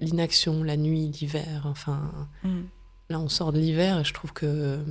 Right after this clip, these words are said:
Speaker 1: enfin, je comprends pas que ma môme, on l'oblige à, à aller à l'école quand, euh, les chouettes chantent encore, quoi.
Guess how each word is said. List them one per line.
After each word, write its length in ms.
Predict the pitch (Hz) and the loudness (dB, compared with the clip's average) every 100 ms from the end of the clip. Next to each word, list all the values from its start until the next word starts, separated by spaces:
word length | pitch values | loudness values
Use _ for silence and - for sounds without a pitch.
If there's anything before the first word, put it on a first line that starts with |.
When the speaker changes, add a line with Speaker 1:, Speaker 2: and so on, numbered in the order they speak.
| 147 - - _ _ _ | -6 -10 -20 _ _ _
Speaker 1:
enfin, 100 | 143 | -10
je 80 | 147 | -6
comprends 340 | 147 - 151 | -6 0 0
pas 140 | 156 | 2
que 100 | 160 | 2
ma 120 | 147 143 | 4 4
môme, 220 | 170 170 | 4 2
on 60 | 143 | 0
l'oblige 340 | 139 156 156 | -2 -2 -2
à, 960 | 143 135 131 127 - - - _ _ 151 | -2 -4 -6 -10 -18 -20 -20 _ _ -2
à 20 | |
aller 120 | 139 | 0
à 60 | 143 | 2
l'école 520 | 139 143 160 160 147 143 | 2 2 0 2 -2 -4
quand, 240 | 151 - 170 | -8 -10 -10
euh, 220 | 156 147 | -10 -6
les 80 | 143 | -2
chouettes 300 | 135 - 160 | -2 0 0
chantent 280 | - - 143 | -2 -2 0
encore, 380 | 147 147 180 - | 0 0 -2 -4
quoi. 180 | - | -8